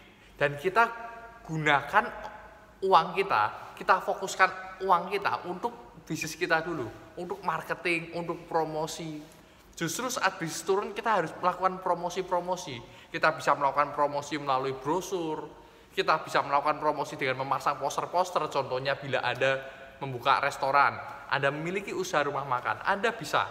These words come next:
membuat poster, pasang banner, pasang di daerah-daerah di sekitar rumah Anda, pasang di daerah-daerah di sekitar rumah makan Anda atau di mana orang banyak lewat. Sehingga omset bisnis Anda itu tidak turun,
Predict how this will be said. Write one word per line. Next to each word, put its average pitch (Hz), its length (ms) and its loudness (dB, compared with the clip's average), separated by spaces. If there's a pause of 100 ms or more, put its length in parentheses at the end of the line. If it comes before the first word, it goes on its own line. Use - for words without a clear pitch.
(340)
membuat 120 400 -2
poster, 156 320 2 (400)
pasang 120 400 -2
banner, 151 320 0 (400)
pasang 190 320 2
di 160 80 -6
daerah-daerah 135 560 2
di 127 160 -6
sekitar 123 400 0
rumah 123 320 0
Anda, 107 240 -4 (160)
pasang 202 320 -2
di 156 80 -2
daerah-daerah 143 560 2
di - 80 -8
sekitar 147 320 0
rumah 139 160 0
makan 127 320 -2
Anda 135 320 -2
atau 202 320 4 (240)
di 147 80 -4
mana 135 320 2
orang 143 160 2
banyak 123 320 -2
lewat. 107 280 0 (520)
Sehingga 202 560 4
omset 190 320 -2
bisnis 170 240 -2
Anda 160 240 4
itu 208 160 0
tidak - 400 0
turun, 135 480 -2